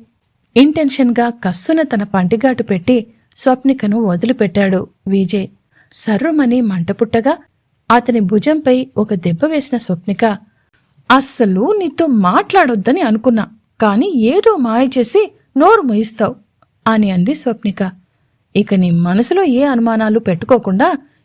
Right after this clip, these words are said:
ఇంతకు ముందులా ఆఫీస్ వర్క్ చేసుకో, లేకపోతే కొత్తగా పెళ్ళైన మన సీఈఓ మేడం తన హస్బెండ్ మోజులో పడిపోయి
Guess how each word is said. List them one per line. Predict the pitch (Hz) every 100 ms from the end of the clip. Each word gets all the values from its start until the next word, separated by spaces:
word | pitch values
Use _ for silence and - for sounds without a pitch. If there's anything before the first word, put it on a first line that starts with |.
| -
ఇంతకు | 294 349 381
ముందులా | 233 208 202 226 220 _ -
ఆఫీస్ | 185 208 240 - 196
వర్క్ | 196 -
చేసుకో, | 196 - 175 - _ -
లేకపోతే | 180 175 214 247 220 175 339 302 _ _ -
కొత్తగా | - 208 302 381
పెళ్ళైన | 359 226 220 220
మన | 208 190
సీఈఓ | 185 - 254 254 220
మేడం | 180 175 233 330 - _ _ 285
తన | 277
హస్బెండ్ | 269 202 202 330 349
మోజులో | 233 208 220 208
పడిపోయి | - 175 170 220 254 359